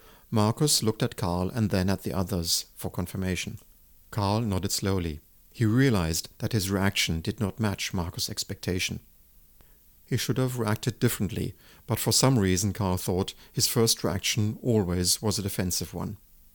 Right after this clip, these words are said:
"David always had some ideas," he said.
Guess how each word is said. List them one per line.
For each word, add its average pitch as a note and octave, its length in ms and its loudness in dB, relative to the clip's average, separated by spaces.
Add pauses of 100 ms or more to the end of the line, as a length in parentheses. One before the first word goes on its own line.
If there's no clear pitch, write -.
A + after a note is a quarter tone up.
(680)
"David G#2+ 400 4 (260)
always A2 380 4
had F2+ 100 -2
some F#2 240 2
ideas," D#2+ 480 0
he - 100 -4
said. F2 340 2